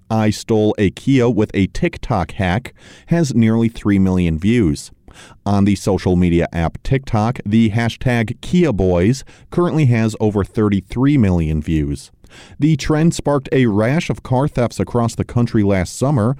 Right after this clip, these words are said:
which Stephanie Fryer with the Madison Police Department says continues to this day. She says that in July and August of last year, around forty-five percent of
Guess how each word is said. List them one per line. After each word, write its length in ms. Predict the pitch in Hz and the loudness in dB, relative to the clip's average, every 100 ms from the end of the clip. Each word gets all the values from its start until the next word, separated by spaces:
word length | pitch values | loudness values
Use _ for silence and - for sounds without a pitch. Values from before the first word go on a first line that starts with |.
| - - | -10 -4
which 260 | 120 - | -4 -4
Stephanie 440 | - 107 - 95 87 | -4 -2 0 0 0
Fryer 480 | - 98 92 98 | -2 0 2 2
with 180 | 113 98 | 2 0
the 140 | - 95 | 2 2
Madison 400 | 95 87 - 92 | 2 0 -4 -2
Police 340 | 90 92 127 | 0 2 0
Department 500 | - - 98 98 95 | -4 -2 0 0 -2
says 300 | - 98 123 | 0 -2 0
continues 540 | 123 104 143 147 143 | -2 -2 0 2 0
to 200 | - 160 | -2 -2
this 240 | 139 139 - | 0 -2 -2
day. 380 | 110 143 123 - - - - - | 0 2 2 0 -6 -20 -20 -8
She 160 | - 120 | 0 0
says 260 | - 110 - | 2 0 0
that 240 | 98 107 - | 0 0 0
in 140 | 107 | 0
July 320 | 101 101 104 | 2 0 2
and 160 | 101 95 | 0 0
August 380 | 110 107 101 - | 0 0 -2 -4
of 100 | 90 | -2
last 380 | 101 101 - 90 | 0 0 -2 0
year, 300 | 113 120 107 - | 2 4 2 0
around 320 | 110 120 120 | 0 0 -2
forty-five 720 | - - 143 180 - 151 160 | -2 -2 0 0 -2 -4 -4
percent 520 | - 107 - 123 107 - | -4 -4 -2 0 0 0
of 160 | 107 | -2